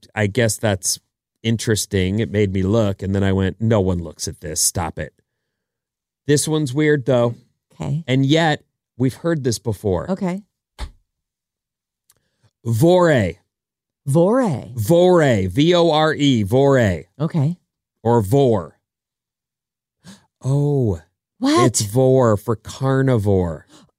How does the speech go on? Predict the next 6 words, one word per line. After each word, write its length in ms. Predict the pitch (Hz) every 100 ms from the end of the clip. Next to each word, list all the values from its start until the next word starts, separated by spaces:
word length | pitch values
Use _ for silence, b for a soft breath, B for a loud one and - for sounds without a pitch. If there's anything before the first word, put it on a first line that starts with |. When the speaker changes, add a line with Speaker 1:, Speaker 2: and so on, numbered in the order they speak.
| -
Speaker 2:
Uh, 120 | -
oh. 760 | 226 233 285 392 277 135 113 104 _ _ _
I 120 | 240
like 220 | 302 277 180 - _
carnivore. 540 | - 233 220 175 165 151 156 208 147 113 117 _ _ _ _
Speaker 1:
The 80 | _